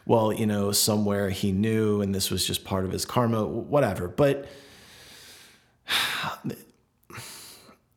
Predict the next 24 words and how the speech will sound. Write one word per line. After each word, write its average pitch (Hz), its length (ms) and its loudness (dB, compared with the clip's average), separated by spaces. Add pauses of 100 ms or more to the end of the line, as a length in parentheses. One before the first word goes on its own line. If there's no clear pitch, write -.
(880)
what's 156 320 2
the 175 100 2
motivate-, 143 760 4
the 123 60 4
motivating 123 460 4
factor 113 360 0
for - 180 -2
you 104 240 4
when 101 140 4
you 101 260 2
make 98 420 -2 (180)
serious 92 520 0
improvements 98 600 -2
in 113 60 2
your 107 80 2
life 139 300 -2
or - 60 -4
changes, - 640 -2
right? 107 300 -4 (720)
It's - 180 -2
fear. - 500 -4 (1400)
It's - 140 -4
being 143 240 0
scared. - 680 0